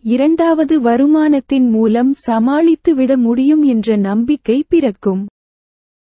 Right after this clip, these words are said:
நீங்கள் முப்பது வயதை நெருங்குகிறீர்கள் என்றால், உங்கள் முதன்மையான வருமானத்தைப் போல பத்திலிருந்து இருபது சதவீத வருமானம் தரும் வகையில் ஒரு இரண்டாவது வருமானத்தை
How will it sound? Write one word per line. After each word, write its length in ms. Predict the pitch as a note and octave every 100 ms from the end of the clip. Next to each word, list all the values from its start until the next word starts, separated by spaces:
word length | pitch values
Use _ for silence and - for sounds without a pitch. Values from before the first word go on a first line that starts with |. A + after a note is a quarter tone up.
| _ _ _
நீங்கள் 540 | A#3 B3+ D4 C#4+ C#4 B3
முப்பது 600 | A3+ B3 - F4 F4 D4+
வயதை 420 | C4+ D4 C#4 C#4+ C4+
நெருங்குகிறீர்கள் 1080 | A3+ A#3 D#4+ F4 D#4+ D#4 D4 D4 C4+ D4
என்றால், 560 | A#3+ G3+ F#3+ G3+ A#3 C4+ C4+
உங்கள் 340 | B3+ A#3+ A#3+
முதன்மையான 920 | G#3+ G#3 A3 D#4 D#4+ D#4 C#4+ C#4+ D#4 D#4
வருமானத்தைப் 920 | A3+ A#3 C#4+ D4+ D#4+ D#4+ - C#4+ C4
போல 400 | A3 A3 G#3+ B3+ -
பத்திலிருந்து 840 | A#3+ B3 _ E4+ D4+ C4+ C4+ B3+ D4 A3
இருபது 460 | B3+ D4+ D#4+ D#4+ D4+
சதவீத 600 | B3+ B3 C#4 C#4 C4 C4+
வருமானம் 760 | G#3 A3+ D4 D4+ D4+ D4 D4
தரும் 340 | - A#3+ C4 B3+
வகையில் 540 | G#3 G3+ G#3 G#3+ C4 C4
ஒரு 340 | A#3 A#3 G#3
இரண்டாவது 760 | G#3 B3 D4+ D#4+ E4 D#4 E4 B3+
வருமானத்தை 840 | A3+ C4 D4+ D#4+ D4+ B3+ B3+ C#4